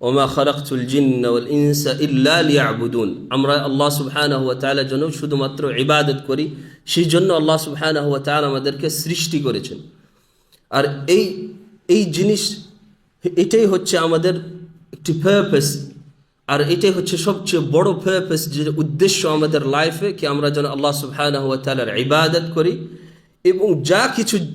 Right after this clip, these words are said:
আল্লাহ সুবহানাহু ওয়া তাআলা আমাদেরকে দান করেছেন নিয়ামত, সেটা যেন আমরা ব্যবহার করি কি ইবাদতে। আর যা কিছু জিনিস আমাদেরকে, যে কোনো জিনিস আমাদের কি করে, এটা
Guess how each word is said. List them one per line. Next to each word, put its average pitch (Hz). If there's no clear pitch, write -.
আল্লাহ 160
সুবহানাহু 180
ওয়া 160
তাআলা 160
আমাদেরকে 165
দান 175
করেছেন 160
নিয়ামত, 202
সেটা 190
যেন 175
আমরা 165
ব্যবহার 185
করি 196
কি 185
ইবাদতে। 143
আর 156
যা 214
কিছু 214
জিনিস 190
আমাদেরকে, 170
যে 139
কোনো 226
জিনিস 208
আমাদের 185
কি 202
করে, 190
এটা 175